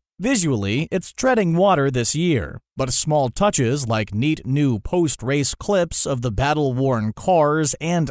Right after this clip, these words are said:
updated camera angles on the old podium celebrations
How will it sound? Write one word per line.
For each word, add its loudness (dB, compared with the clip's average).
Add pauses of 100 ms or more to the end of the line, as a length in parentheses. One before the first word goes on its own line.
updated -2
camera 0
angles 0
on 0
the 0
old -2
podium 0
celebrations 0